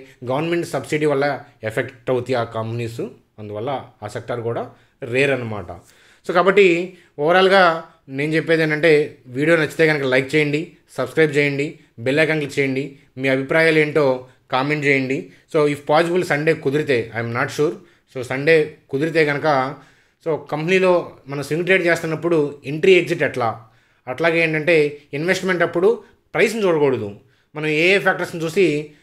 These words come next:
మనం ఇన్వెస్ట్ చేసాం అంటే, చాలామందికి ఇన్వెస్ట్‌మెంట్ చేయడం తెలుసు, మంచి కంపెనీ అని చెప్పి ఇన్వెస్ట్ చేస్తారు, కానీ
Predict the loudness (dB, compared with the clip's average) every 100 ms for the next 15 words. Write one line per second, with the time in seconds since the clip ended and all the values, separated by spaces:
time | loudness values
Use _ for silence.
0 | _ -6 -2 -2 2 2 2 -2 -2 -2
1 | -2 -4 -4 -4 -2 -4 0 0 0 -2
2 | -4 -6 -6 -6 -4 -2 -4 -2 -4 -4
3 | -8 -10 -4 -4 -2 -4 -4 -4 -2 -2